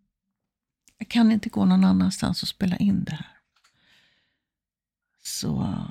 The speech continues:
tyvärr. Ibland går det bättre, ibland går det sämre. Idag gick det inte så bra. Men jag känner ändå att det jag har sagt var det jag ville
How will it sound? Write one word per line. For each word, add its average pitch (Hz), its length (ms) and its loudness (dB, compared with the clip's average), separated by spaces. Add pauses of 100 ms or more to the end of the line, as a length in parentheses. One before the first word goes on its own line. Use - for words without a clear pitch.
(360)
tyvärr. - 480 -12 (760)
Ibland 220 320 2
går 214 80 2
det 196 60 2
bättre, - 400 -4
ibland - 260 -2
går - 80 -8
det - 60 -10
sämre. - 460 -8 (140)
Idag 196 540 4
gick 185 260 2
det - 80 -2
inte 180 220 -4
så - 140 -6
bra. 170 280 -2 (1500)
Men 202 160 6
jag 196 160 6
känner 196 400 4
ändå 180 220 4
att - 120 -2
det 196 100 2
jag 180 120 4
har 190 160 0
sagt - 960 -4 (680)
var 185 100 0
det 180 140 2
jag 180 120 2
ville 180 540 2